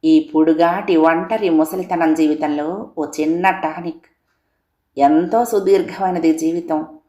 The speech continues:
ఇంకా పొడుగైంది ఈ ఒంటరితనం, ముసలితనం. కథ సమాప్తం. ప్రియ సఖులు, ఈ కథ మీకు నచ్చితే తప్పకుండా లైక్ చేయండి, షేర్ చేయండి, కామెంట్ చేయండి,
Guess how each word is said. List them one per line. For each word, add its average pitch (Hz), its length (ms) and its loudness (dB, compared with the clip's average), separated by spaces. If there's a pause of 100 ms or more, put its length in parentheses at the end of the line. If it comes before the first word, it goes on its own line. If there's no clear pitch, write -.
(480)
ఇంకా 156 400 2
పొడుగైంది 170 720 2
ఈ 160 80 8
ఒంటరితనం, 156 800 -4
ముసలితనం. 151 580 -8 (1800)
కథ 175 240 4
సమాప్తం. 151 680 -4 (1040)
ప్రియ 147 180 4
సఖులు, - 560 -8 (760)
ఈ 151 280 2
కథ 139 240 2
మీకు 185 200 -8
నచ్చితే 156 720 -2
తప్పకుండా 156 420 0
లైక్ 147 440 0
చేయండి, 151 480 -2
షేర్ 160 420 -2
చేయండి, 151 540 -4
కామెంట్ 165 460 -4
చేయండి, 147 520 -4